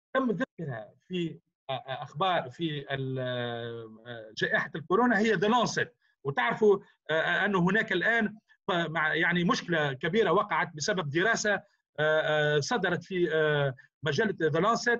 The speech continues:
ال-، البريطانية حول علاجات الكلوروكين، ثم تبين فيما بعد أن هذه دراسة غير علمية وتم سحبها، وهناك ضجة عالمية اليوم كبيرة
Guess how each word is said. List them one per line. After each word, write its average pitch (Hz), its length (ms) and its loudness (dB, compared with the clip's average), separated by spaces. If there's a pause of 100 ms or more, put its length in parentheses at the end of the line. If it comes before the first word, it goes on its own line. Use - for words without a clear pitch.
ال-، 170 100 -4
البريطانية 185 800 2 (280)
حول 220 260 4 (520)
علاجات 185 600 2
الكلوروكين، 214 580 2
ثم 196 200 0
تبين 202 440 0
فيما 196 200 -2
بعد 202 340 0
أن 202 100 0
هذه 202 180 0
دراسة 208 360 0
غير 208 200 0
علمية 202 360 2
وتم 165 300 0
سحبها، - 400 -8 (280)
وهناك 214 300 2 (100)
ضجة 214 400 -2
عالمية 214 460 2
اليوم 226 300 4
كبيرة 240 420 2